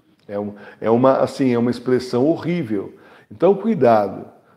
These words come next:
Não vamos mais pecar, vamos lutar contra o pecado, vamos lutar contra a tentação. Quanto mais você fizer isso, é claro, vai ficar mais difícil, mas não quer dizer que você não consiga. Muitos santos e santas conseguiram, nós também conseguiremos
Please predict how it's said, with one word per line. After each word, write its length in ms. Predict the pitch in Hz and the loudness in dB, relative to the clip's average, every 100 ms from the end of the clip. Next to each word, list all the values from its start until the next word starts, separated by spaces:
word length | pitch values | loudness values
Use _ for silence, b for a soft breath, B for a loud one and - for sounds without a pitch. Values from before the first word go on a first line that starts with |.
| - | -8
Não 180 | 165 175 | -6 -4
vamos 720 | 120 151 180 196 185 170 131 | 0 2 4 2 0 -4 0
mais 360 | 135 135 135 | 2 4 2
pecar, 480 | - 127 - 110 107 | 0 -2 2 2 2
vamos 380 | 101 170 196 156 | 0 -2 0 -2
lutar 560 | 180 - 135 131 135 135 | -4 2 6 6 4 2
contra 220 | 131 120 | -4 -4
o 40 | |
pecado, 480 | 117 107 113 110 107 | -6 -4 0 0 0
vamos 280 | 120 151 139 | -4 -4 -4
lutar 360 | 143 139 139 | 0 4 4
contra 220 | 135 135 127 | 2 -6 -4
a 40 | |
tentação. 540 | 127 120 113 117 110 107 B B - | -4 -4 -4 -4 -4 -6 B B -6
Quanto 220 | 165 175 | 0 4
mais 220 | 180 185 | 6 4
você 100 | 185 | 2
fizer 320 | 147 147 147 | 0 2 2
isso, 180 | 156 165 | 2 -2
é 40 | |
claro, 280 | - 135 117 | 2 4 4
vai 120 | 117 | 4
ficar 240 | 123 131 123 | 2 2 2
mais 240 | 127 123 | 2 -2
difícil, 540 | 135 113 120 117 120 117 B B - | -4 -2 -2 -2 -8 -12 B B -8
mas 200 | 110 113 | -6 -4
não 100 | 131 | 2
quer 220 | 139 135 | 4 4
dizer 320 | 123 135 131 | 2 2 2
que 40 | |
você 260 | 131 135 143 | 0 -4 -2
não 180 | 143 147 | -2 -2
consiga. 560 | 156 156 - 110 101 | -4 -4 -4 -4 -4
Muitos 460 | 107 151 185 190 147 | -4 -2 -2 -4 -8
santos 440 | - 165 175 156 | 0 2 0 -6
e 60 | 131 | -8
santas 440 | - 139 143 139 | -4 -2 -2 -6
conseguiram, 600 | - 143 143 151 143 117 | -6 -6 -4 -2 0 0
nós 240 | 110 117 117 | 0 -2 0
também 280 | 131 127 127 | -2 -2 -2
conseguiremos 760 | 135 131 160 156 139 143 139 | -6 -6 -2 0 0 0 -6